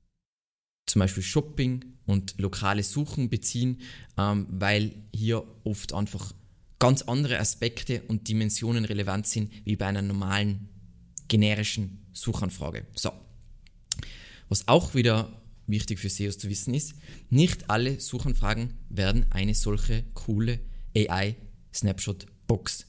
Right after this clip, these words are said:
bekommen. Also ganz wie bei Featured Snippets. Bei Featured Snip-, Featured Snippets, es liegt nur dran, ist hier eine Kurzantwort sinnvoll. Und diesen Approach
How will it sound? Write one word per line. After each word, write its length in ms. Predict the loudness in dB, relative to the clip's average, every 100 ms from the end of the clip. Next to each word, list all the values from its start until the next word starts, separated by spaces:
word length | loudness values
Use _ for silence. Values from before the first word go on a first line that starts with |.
| -2
bekommen. 520 | -2 2 2 2 -2 -8 -18 -20 -18 -4
Also 160 | -2 0
ganz 460 | 4 6 4 2 -4
wie 220 | -2 0 0
bei 120 | 0
Featured 400 | 0 0 2 4
Snippets. 500 | 2 -2 -4 -4 -6 -16 -10 -2
Bei 100 | 0
Featured 380 | 2 2 2 2
Snip-, 320 | 0 -2 -4
Featured 340 | -2 -2 -2
Snippets, 480 | -2 0 -2 -4 -6 -10 -20 -6
es 120 | -2
liegt 200 | -2 0
nur 260 | 2 4 2
dran, 380 | 2 0 0 -2 -10 -12 -2
ist 320 | 2 2 0
hier 420 | -2 4 4 4 -2
eine 200 | -2 -2
Kurzantwort 1200 | -2 -4 0 0 0 0 -2 -2 -2 0 -2 -2
sinnvoll. 480 | 0 0 -2 -6 -6 -10 -4
Und 200 | 0 0 0
diesen 220 | 0 -2
Approach 720 | -4 -2 0 2 2 0